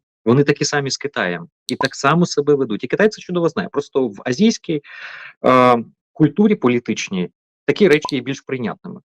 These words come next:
Китай недалеко від них відійшов, тому що говорити одне, думати інше, а робити третє.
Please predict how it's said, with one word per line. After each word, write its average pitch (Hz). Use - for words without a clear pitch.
Китай 160
недалеко 135
від 95
них 101
відійшов, 160
тому 156
що 117
говорити 127
одне, 156
думати 123
інше, 175
а 113
робити 127
третє. 90